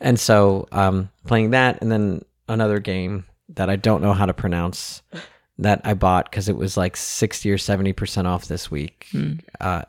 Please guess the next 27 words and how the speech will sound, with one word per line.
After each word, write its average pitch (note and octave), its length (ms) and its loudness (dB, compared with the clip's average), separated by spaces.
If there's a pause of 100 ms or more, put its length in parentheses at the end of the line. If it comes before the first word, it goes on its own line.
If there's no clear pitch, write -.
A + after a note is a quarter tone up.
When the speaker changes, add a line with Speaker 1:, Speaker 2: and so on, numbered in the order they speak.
Speaker 1:
this - 200 -12
weekend. F2 580 -6
And F#2+ 140 -14
so - 160 -6
I F2 80 -2
enjoy F2+ 300 -4
to F2 80 -6
kinda, E2 360 -8 (680)
I, - 240 0 (320)
I B2+ 100 4
love A#2+ 360 6
playing A2 360 4
with G#2 140 2
the G#2 80 0
boys, G2 640 0 (440)
but G#2 340 0
I, G#2+ 240 -2 (720)
every C3 260 4
time C3 260 2
I A2 80 4
sit - 400 0 (320)
and G#2+ 140 0
play G2 520 0 (260)
a G#2+ 120 -4
solo G#2+ 360 0
game, G#2+ 420 -2 (160)
like, - 480 -6